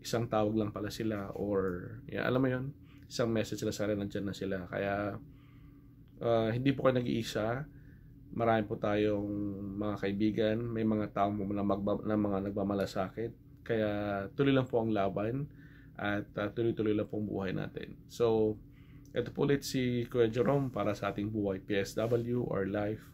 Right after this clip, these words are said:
of a Personal Support Worker here in Canada. Mag-iingat po tayo palagi. Always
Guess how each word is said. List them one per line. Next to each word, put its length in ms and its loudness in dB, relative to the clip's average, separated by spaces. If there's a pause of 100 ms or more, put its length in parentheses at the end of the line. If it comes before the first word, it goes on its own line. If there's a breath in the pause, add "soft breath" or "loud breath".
of 160 0 (240)
a 80 -10
Personal 400 -2
Support 400 0
Worker 320 -2
here 160 -4
in 80 -4
Canada. 560 0 (560 loud breath)
Mag-iingat 400 2
po 80 0
tayo 240 2
palagi. 640 2 (960)
Always 400 6